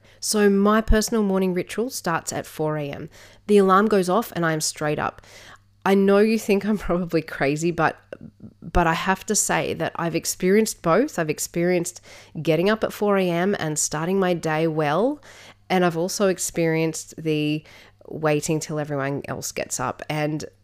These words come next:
it is <laughs> well worth getting up at four A M. And it, I, I actually get up really easily because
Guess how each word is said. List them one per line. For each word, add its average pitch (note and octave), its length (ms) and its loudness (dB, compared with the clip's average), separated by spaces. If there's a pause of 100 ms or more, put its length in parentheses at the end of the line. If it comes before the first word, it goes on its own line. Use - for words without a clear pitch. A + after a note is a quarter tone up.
(300)
it F3 160 4
is D#3+ 320 2 (180)
<laughs> - 180 -18
well E3+ 500 4
worth D#3 600 0
getting D3+ 320 0
up D3 240 -4 (100)
at - 140 -8
four D3 340 0
A C#3 160 2
M. F#3 220 -2 (320)
And F#3+ 100 0
it, - 160 -2
I, F#3 180 -2
I G3 200 -2
actually G3+ 340 -6
get F#3+ 160 -4
up - 180 -12
really F#3 280 -4
easily E3+ 420 -4
because E3+ 800 2